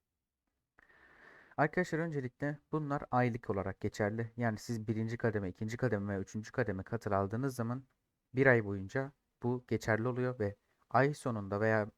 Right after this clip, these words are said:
ay içinde istediğiniz zaman iptal edebiliyorsunuz.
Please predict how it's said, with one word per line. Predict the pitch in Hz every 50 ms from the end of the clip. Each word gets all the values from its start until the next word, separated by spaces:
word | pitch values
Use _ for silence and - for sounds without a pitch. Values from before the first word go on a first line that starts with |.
| _ _ -
ay | 120 131 131 135
içinde | 127 - - 110 98 95 110 -
istediğiniz | - 113 - - - 123 117 123 127 139 135 113
zaman | 104 110 127 131
iptal | 120 113 _ - 127 127 123
edebiliyorsunuz. | 120 117 113 110 107 110 107 - - - - - - _